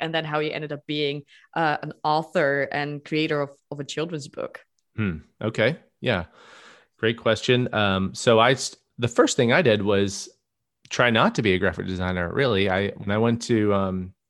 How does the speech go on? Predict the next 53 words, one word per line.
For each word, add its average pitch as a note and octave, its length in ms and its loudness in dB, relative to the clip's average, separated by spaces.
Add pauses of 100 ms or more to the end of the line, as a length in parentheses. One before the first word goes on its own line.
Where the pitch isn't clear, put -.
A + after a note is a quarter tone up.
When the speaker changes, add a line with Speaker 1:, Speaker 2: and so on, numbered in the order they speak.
(160)
Speaker 2:
when A2+ 80 -2
I, B2 40 4
well, C3 200 2
first, D#3 260 0
let - 100 -6
me E3+ 120 0
start B2 160 4
with G2 80 -2
when B2+ 100 0
I C3 40 4
was B2 100 0
a B2 60 -6
kid. F#2 360 -4 (640)
I B2 100 0
feel B2+ 180 0
like A#2 180 0 (140)
o-, G#2+ 60 -6 (200)
oftentimes G#2 800 -4 (320)
what A2 160 -4
you A2 80 -8
do A2+ 120 -2
when A2 100 -4
you're G#2+ 100 -2
adult, G2+ 500 -4
you've G#2+ 180 -8
been G2 120 -4
doing G2 220 -4
when F#2+ 80 -4
you F#2+ 120 -6
were F#2 80 -6
a F2+ 40 -8
ch-, - 180 -14
you G#2+ 120 -8
were G2+ 100 -2
already G2 240 -2
doing F#2 200 -4
when F#2 100 -6
you F#2 100 -6
were F2+ 60 -6
a F2 60 -10
child. G#2 420 -8 (440)
And F2+ 120 -8
Speaker 1:
Mm-hmm. - 40 -8
Speaker 2:
so G#2+ 80 -2
if G2 80 -6
I A2+ 60 -2
look B2+ 220 0
back A#2 340 0 (100)
when G#2+ 200 -6
I G2+ 100 2
was, G2 280 -2
you B2 60 -2
know, F#2 280 -2